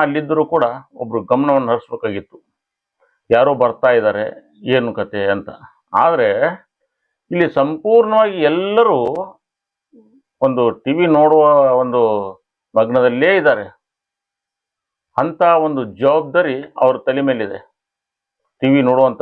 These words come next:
ಜವಾಬ್ದಾರಿ. ಅಧಿಕಾರಿಗಳು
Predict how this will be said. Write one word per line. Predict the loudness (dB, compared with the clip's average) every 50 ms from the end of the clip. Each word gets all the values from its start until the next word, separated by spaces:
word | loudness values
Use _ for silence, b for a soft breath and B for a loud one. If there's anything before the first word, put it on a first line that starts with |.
| -4 -2 0
ಜವಾಬ್ದಾರಿ. | 0 0 0 0 -2 -4 -4 -4 -6 -12 _ _ _ _ _ _ _ _ _ _ _ _ _ _ _ _ _ _ _ _ _ _ _ _ _ _ _ _ _ _ _ _ _ _ _ _ _ _ _ _ _ _ _ _ _ _ _ _ _ _ _ _ _ _ _ _ _ _ _ _ _ _ _ -4
ಅಧಿಕಾರಿಗಳು | -2 -2 0 -2 -4 -4 -2 0 2 2 2 2 0 0 0 0 0 2 2 2